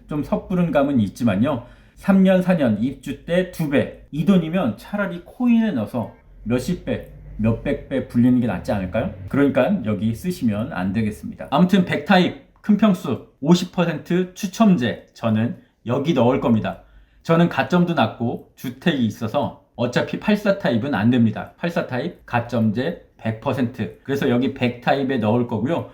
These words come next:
무려 추첨제가 오십 퍼센트입니다. 자, 이렇게 가점 낮은 분들 그리고 주택 있는 분들 절대 백 타입 큰 평수에 넣으시면 안 되겠습니다. 혹시나 당첨될 수도 있으니까요.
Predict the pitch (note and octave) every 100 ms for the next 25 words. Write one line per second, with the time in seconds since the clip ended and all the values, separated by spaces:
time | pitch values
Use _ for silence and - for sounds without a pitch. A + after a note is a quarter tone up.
0 | _ C3+ E3 E3+ - G#3+ G3 C#3 A2 D3
1 | - _ - C3+ F3 F3+ F3 D3 A#2 -
2 | F2 - - C3 A#2 C#3+ D3 C#3+ E3 -
3 | - C3+ F#3 D3 B2 E3+ F3 E3 A#2+ F2+
4 | - _ - A#2 A2+ B2 - - - B2+
5 | - F3 C#3 C#3 D#3 C3+ G#2+ G#2 - _
6 | - D3 C#3+ A#2+ A2 - _ _ C3+ B2+
7 | D3 G2 - - G#3+ F#3 G3 F3+ - C3+
8 | G2+ G2+ - F#2+ A2+ F#3 - G2 A#2 B2
9 | A#2 - F#2+ F2+ F#2 - F3+ - F3+ B2
10 | D#3+ - _ - A2 B2 E3 D3+ C#3 -
11 | A#2 A#2+ - A#2 F#2 E2+